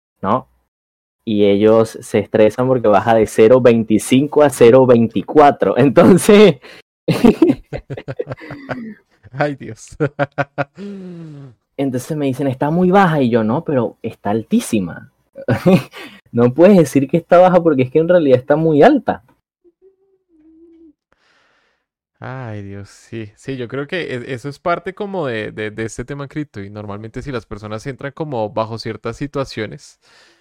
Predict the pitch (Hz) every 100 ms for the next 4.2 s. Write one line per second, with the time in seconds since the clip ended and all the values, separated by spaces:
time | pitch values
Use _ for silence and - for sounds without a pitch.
0 | _ _ - 110 113 110 104 104 104 104
1 | 104 _ - 110 113 123 180 123 110 110
2 | - 175 131 104 117 110 113 131 139 160
3 | 175 151 147 - 110 107 139 - 71 98
4 | 92